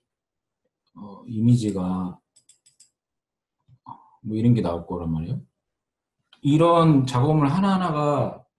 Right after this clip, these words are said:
이제 다 몇, 여-, 몇백 번을 그려가면서 좋은 실루엣을 만든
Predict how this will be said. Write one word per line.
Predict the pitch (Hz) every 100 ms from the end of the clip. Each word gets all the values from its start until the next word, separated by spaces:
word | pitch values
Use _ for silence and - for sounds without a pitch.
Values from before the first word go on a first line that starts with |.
| _
이제 | 127 120 120 107 - _ _ _
다 | - 127 117 - - _ _ _ _ _
몇, | - - _ _ 110
여-, | 110 - _ _
몇백 | 120 - 156 156
번을 | 160 139
그려가면서 | 127 113 120 117 113 110
좋은 | 107 113 120
실루엣을 | 123 113 107 110 101
만든 | 87 95 98 95